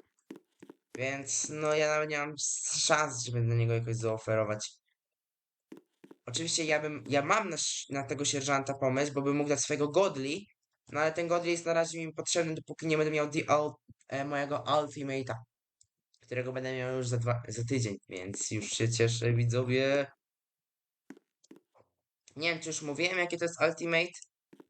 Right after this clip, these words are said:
ale nie, dobra, <laughs> ale nie wiem, dobra. Postawimy sobie l-, Turki T V Mana. Pierwszą postać to jest Turki T V Man, czyli postać rare.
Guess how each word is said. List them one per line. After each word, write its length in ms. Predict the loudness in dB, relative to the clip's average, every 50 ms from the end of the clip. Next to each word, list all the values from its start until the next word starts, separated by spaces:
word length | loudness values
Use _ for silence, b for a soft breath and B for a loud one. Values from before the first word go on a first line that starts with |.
| _ _ -8 -4
ale 200 | -2 -2 -2 -2
nie, 140 | -2 -2
dobra, 320 | -2 -2 -2 -2 -4 -6 -8 -6 -4
<laughs> 160 | -2 2 2
ale 180 | 4 4 4 2
nie 160 | 2 -2 -4
wiem, 120 | -4 -4 -4
dobra. 140 | -4 -4 -4 B B B B B _ -10
Postawimy 320 | -2 0 0 0 0 -2
sobie 180 | -2 2 2 2
l-, 300 | 2 0 -2 -6 -6 0
Turki 420 | 2 2 2 2 0 -4 -6 -6
T 140 | -6 -4 -2
V 100 | 0 2
Mana. 200 | 2 4 4 4
Pierwszą 380 | 4 4 4 4 2 0 -2 -2
postać 260 | -2 -2 -2 0 -2
to 60 | -2
jest 140 | -4 -2 0
Turki 280 | 0 0 0 -2 -6 -4
T 140 | -2 0
V 80 | 4 6
Man, 260 | 6 6 6 4 0 B B B B B _
czyli 480 | -4 -4 -2 0 0 0 0 -2 -4 -10 -20 -2 2
postać 580 | 2 2 2 2 0 0 0 0 0 -4 -8 -4 0
rare. 440 | 4 4 6 6 4 4 2 -2